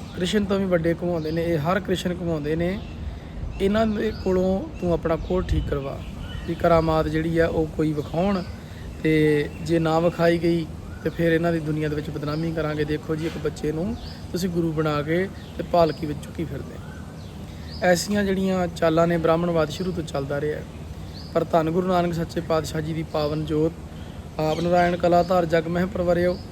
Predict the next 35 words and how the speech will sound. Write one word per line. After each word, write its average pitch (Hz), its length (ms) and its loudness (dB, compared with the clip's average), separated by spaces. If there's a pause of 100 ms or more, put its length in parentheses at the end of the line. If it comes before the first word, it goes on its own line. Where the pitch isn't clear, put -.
(960)
ਤਿੰਨਾਂ 190 200 4
ਸਤਿਗੁਰਾਂ 170 460 2
ਨੇ 175 80 2
ਐਸੀ 165 220 2
ਕਿਰਪਾ 170 320 2
ਵਰਤਾਈ। 156 560 0 (680)
ਮਹਾਰਾਜ 180 280 8
ਸੱਚੇ 180 260 2
ਪਾਤਸ਼ਾਹ 170 460 4
ਜੀ 180 160 -2
ਨੇ 165 320 2 (140)
ਜਦੋਂ 165 180 2
ਦੇਖਿਆ 156 460 2
ਕਿ 170 160 0
ਇੱਕ 165 140 2
ਕੋਹੜੀ 190 480 0
ਪਾਲਕੀ 156 360 2
ਦੇ 160 100 2
ਅੱਗੇ 156 340 0 (880)
ਵਿਰਲਾਪ 156 320 4 (120)
ਕਰ 180 120 6
ਰਿਹਾ 180 180 8
ਹੈ, 170 80 4 (420)
ਸਤਿਗੁਰੂ 170 400 2
ਸੱਚੇ 165 300 -4
ਪਾਤਸ਼ਾਹ 156 400 0
ਜੀ 160 120 2
ਹੱਥ 151 180 0 (100)
ਵਿੱਚ, 170 200 -2
ਹੱਥ 165 300 0
ਵਿੱਚ 175 180 -2
ਇੱਕ 170 140 -6
ਸੁੰਦਰ 170 380 2
ਰੇਸ਼ਮੀ 165 420 0
ਰੁਮਾਲ, 156 380 2